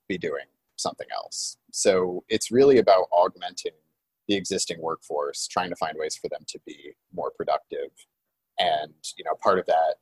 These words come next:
part of that game or that effort is to say, you know, what are the tasks, what are the high value tasks that require, you know, human skills and intelligence, and let's throw more people at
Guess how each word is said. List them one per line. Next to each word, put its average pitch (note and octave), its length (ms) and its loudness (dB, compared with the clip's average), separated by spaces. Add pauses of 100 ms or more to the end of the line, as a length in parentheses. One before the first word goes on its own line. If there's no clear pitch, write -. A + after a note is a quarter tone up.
part F#2 120 -2
of - 60 -8
that D#2 200 -4
game D#2+ 260 -8
or D2+ 100 -6
that D2+ 240 -2
effort E2 500 -4
is E2 220 -8
to E2+ 120 -8
say, D2+ 440 -4
you D#2+ 80 -14
know, D#2+ 120 -8
what G2 180 2
are F#2+ 60 -2
the - 100 -8
tasks, D#2+ 440 0
what F#2 120 0
are F2+ 60 -4
the E2 120 2
high E2 220 2
value D#2 260 0
tasks D2+ 300 -2
that E2+ 120 -4
require, D2+ 480 -2 (140)
you F#2+ 100 -10
know, D#2+ 100 -8 (100)
human - 280 -10
skills D2+ 300 -6
and - 100 -18
intelligence, D2+ 600 -6
and - 100 -10
let's - 300 -6 (140)
throw F#2 240 2
more D#2 160 -4
people D2+ 320 -6
at D2 80 -6